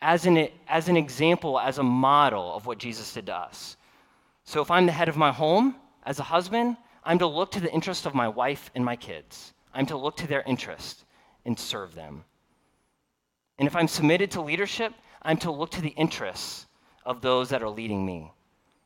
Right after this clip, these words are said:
What is their interest? And how can I respond creatively with my energy and my power that we might see human flourishing?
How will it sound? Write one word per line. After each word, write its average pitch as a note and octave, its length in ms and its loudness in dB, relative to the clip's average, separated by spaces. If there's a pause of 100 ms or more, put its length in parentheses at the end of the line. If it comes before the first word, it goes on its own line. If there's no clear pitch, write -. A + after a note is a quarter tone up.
(600)
What D3 160 2
is E3+ 100 0
their D#3+ 140 -2
interest? - 600 -6 (200)
And A2 100 -8
how C#3 140 -2
can D3+ 180 -2
I C3 80 2
respond C#3+ 800 0
creatively C3 480 -6
with G#2 160 -12
my A#2+ 100 -4
energy B2 320 -6
and C3+ 60 0
my C3 120 -2
power F2 440 -10 (460)
that A2+ 280 -4
we E3 260 -2
might A2 600 2
see - 240 -12
human A#2 300 0
flourishing? F2 640 -14